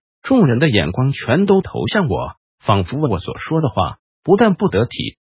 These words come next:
还略带很戏。至于我们是否会留好名或恶名，当然还是端赖个人的选择了。某些教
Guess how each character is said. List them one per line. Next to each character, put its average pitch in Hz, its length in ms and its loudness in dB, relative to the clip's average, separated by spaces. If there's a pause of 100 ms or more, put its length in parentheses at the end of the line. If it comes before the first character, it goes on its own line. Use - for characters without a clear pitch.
(120)
还 117 160 2
略 196 180 4
带 110 160 2
很 - 220 -8
戏。 - 240 -6 (600)
至 160 140 0
于 120 200 2
我 113 180 0
们 101 140 -4
是 190 200 -2
否 - 200 -6
会 180 200 0
留 113 180 0
好 - 220 -6
名 101 200 -4
或 175 160 -4
恶 175 240 2
名， 82 280 -6 (260)
当 131 160 4
然 - 180 -8 (240)
还 113 200 0
是 101 140 -2
端 139 200 -2
赖 160 140 2
个 233 160 -2
人 101 220 4
的 143 100 0
选 73 280 -4
择 101 120 -4
了。 - 160 -10 (500)
某 117 240 4
些 185 160 -2
教 233 180 2